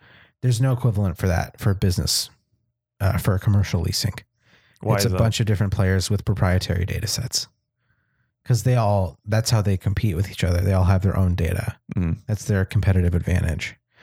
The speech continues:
Speaker 1: So I think what I will probably do is I will use a mix of that and maybe even just driving around to areas I'm interested in and just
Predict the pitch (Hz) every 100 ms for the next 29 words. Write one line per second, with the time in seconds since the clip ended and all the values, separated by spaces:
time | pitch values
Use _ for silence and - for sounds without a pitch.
0 | - - - - _ _ - - 110 101
1 | 98 101 _ _ _ _ _ _ _ _
2 | - 123 123 170 147 127 113 104 - 101
3 | 101 98 90 92 95 101 120 - - -
4 | 104 104 104 101 104 101 98 101 110 165
5 | - 160 123 117 123 123 104 101 - 120
6 | 120 135 107 98 95 - 92 92 98 87
7 | 87 98 107 87 90 92 95 90 90 -
8 | - 113 120 98 90 -